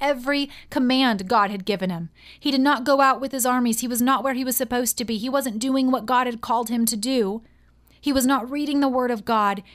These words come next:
and obeying it. And it says the Lord was displeased with what David had done. And here's where I want to pause in talking about Bathsheba. Oftentimes when we think of her, w-, uh, many people will count her as one who seduced David, who somehow it was her fault for bathing.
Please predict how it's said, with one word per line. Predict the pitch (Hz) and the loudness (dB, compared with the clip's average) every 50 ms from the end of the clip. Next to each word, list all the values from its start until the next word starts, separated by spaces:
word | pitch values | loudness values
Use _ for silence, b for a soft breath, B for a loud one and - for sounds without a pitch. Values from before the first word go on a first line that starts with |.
| B B | B B
and | - 254 247 | -2 0 2
obeying | 240 233 - - - 247 254 262 247 220 196 | 2 0 0 -2 -2 0 2 2 2 2 0
it. | 180 175 - - - - B B B B B | 0 -4 -6 -8 -10 -10 B B B B B
And | 240 247 | -2 0
it | 240 | 0
says | 240 - 247 247 226 | 0 0 0 -2 -2
the | - 240 | -2 -2
Lord | 240 233 240 262 269 269 | -2 0 0 0 0 0
was | 247 262 240 - | 0 -2 -4 -2
displeased | - 226 - - - - 262 277 294 269 240 220 196 190 - B B B B B | -2 -2 -2 -2 -2 -4 -2 0 2 2 2 2 0 -2 -6 B B B B B
with | 262 247 | 0 0
what | 240 226 247 214 - 214 | 2 0 0 0 0 0
David | 254 247 240 233 220 208 | 0 2 2 2 0 -2
had | 196 196 208 202 185 | -2 -2 -4 -2 0
done. | 226 226 220 208 190 190 B B B B B B | 0 2 2 2 0 -2 B B B B B B
And | - 262 247 | 0 0 2
here's | 240 320 320 302 - | 2 0 0 -2 0
where | 262 277 262 | 0 2 2
I | 254 | 2
want | 240 254 254 | 2 2 2
to | 233 226 - | 0 -2 -2
pause | - 262 262 262 240 | -2 0 0 0 2
in | 240 226 | 0 0
talking | 226 214 247 262 - 254 240 | -2 -2 -8 -4 -2 0 0
about | 240 220 220 202 208 - | 2 2 2 0 0 0
Bathsheba. | 226 202 202 - - - 269 269 247 202 180 196 B B B B B B B | -2 -2 -2 -2 -2 -2 -2 -2 -2 -2 -4 -4 B B B B B B B
Oftentimes | 247 269 302 - 311 294 277 - - 285 285 254 | 0 0 0 0 -2 -4 -4 -2 -2 -2 0 0
when | 233 240 | 0 0
we | 247 247 247 | 0 -2 -2
think | 233 - 277 277 277 | -2 -4 -4 -2 -2
of | 277 233 | -4 -4
her, | - 208 226 214 208 214 B B B B B B | -2 -2 0 0 0 -2 B B B B B B
w-, | - 233 262 - | -6 -6 -4 -2
uh, | 202 233 | -2 0
many | 240 247 262 285 311 320 | 0 2 2 2 0 -2
people | 302 - 277 - - - - 220 202 196 214 B B B B B | -4 -4 -4 -6 -4 -2 0 0 0 0 -2 B B B B B
will | - 247 262 254 240 - | 0 2 2 2 2 -2
count | - - - 311 320 311 - - | -4 -10 -8 -6 -6 -8 -4 -2
her | 285 254 | 0 0
as | 240 226 214 | 0 0 0
one | 233 247 247 247 240 | 0 2 2 2 2
who | 226 233 | 2 2
seduced | 208 - - 202 185 - - 285 277 262 240 - - - | 2 0 -2 -4 -6 -6 -4 -2 -2 0 -2 -2 -2 -2
David, | 254 240 240 226 240 233 226 220 226 B B B B | -2 -2 0 0 0 0 0 -2 -4 B B B B
who | 254 | -2
somehow | 226 - 262 262 262 262 269 254 247 | 0 0 0 0 0 0 0 0 0
it | 226 202 | 0 -2
was | 214 196 - | -4 -6 -6
her | - - 285 277 269 | -4 -2 0 0 0
fault | - - - 254 240 240 226 - | -2 -2 0 2 2 2 0 -4
for | - - 220 | -8 -8 -10
bathing. | 202 190 - 233 240 247 262 233 254 254 254 247 | -6 -4 -2 -2 -2 -2 -2 -2 0 -2 -2 -4